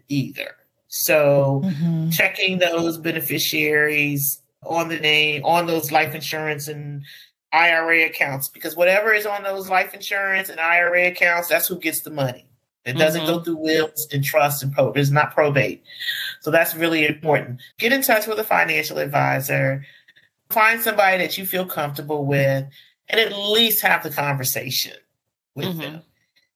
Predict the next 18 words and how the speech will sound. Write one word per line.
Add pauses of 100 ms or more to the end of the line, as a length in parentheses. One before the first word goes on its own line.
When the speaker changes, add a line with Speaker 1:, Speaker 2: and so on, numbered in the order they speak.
Speaker 1:
And
over
time,
you
can
do
stuff
over
time (320)
because
it's
not
something
you're
gonna
resolve
in
two